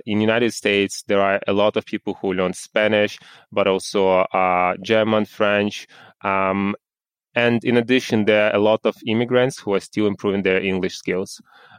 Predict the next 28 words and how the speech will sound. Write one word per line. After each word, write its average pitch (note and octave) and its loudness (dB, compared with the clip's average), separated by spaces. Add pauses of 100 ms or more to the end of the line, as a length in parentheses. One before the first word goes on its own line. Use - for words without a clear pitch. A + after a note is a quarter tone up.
(120)
Um, F#2+ 0
so A2+ 2
it's, - -2
it's, B2 0
uh, A2+ 4 (120)
the A2 2
largest A#2 0
single A2 0
market G#2 -2
for C3+ 0
us. - -6 (400)
Uh, F#2+ 0
but G#2+ 0
if A2 -4
we, A2 0 (1120)
i-, - -8 (140)
if, C#3+ -4
if C#3+ -4
you, D3 -2 (100)
if C#3 -2
you C#3 -12
think C#3+ -2
about A#2 0
regions, A#2+ 0
I F#2+ 0
think G#2 -2
North A2 0
America G#2+ 0